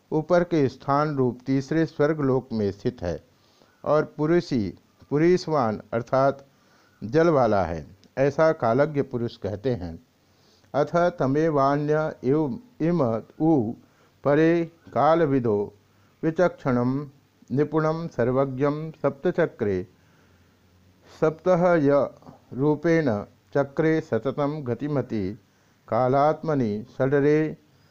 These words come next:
षड्रित्रितुमत्याहुः सर्वमिदं जगत्कथयन्ति अर्पितमरा इव रथनाभौ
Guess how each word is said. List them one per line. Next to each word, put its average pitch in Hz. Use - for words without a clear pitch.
षड्रित्रितुमत्याहुः 156
सर्वमिदं 139
जगत्कथयन्ति 127
अर्पितमरा 135
इव 165
रथनाभौ 135